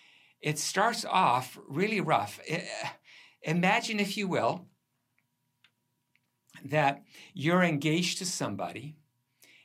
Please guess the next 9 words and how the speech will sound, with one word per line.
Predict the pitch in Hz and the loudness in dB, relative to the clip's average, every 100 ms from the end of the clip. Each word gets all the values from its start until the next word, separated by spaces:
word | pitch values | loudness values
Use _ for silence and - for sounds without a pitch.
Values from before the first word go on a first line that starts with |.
| _ | _
and | 151 147 147 120 | 0 0 -2 -4
during | 170 190 214 196 | 2 4 4 2
the | 185 | 0
engagement, | 180 156 151 170 - 104 - - - _ _ - | 0 0 0 -2 -4 -8 -10 -14 -18 _ _ -10
you | 135 180 | -4 -4
find | - 175 170 151 | 0 0 0 0
out | 110 110 - - _ _ _ _ _ 113 | 0 -2 -6 -16 _ _ _ _ _ -4
that, | 131 120 123 | 0 0 -2
uh, | 131 123 117 | 0 2 2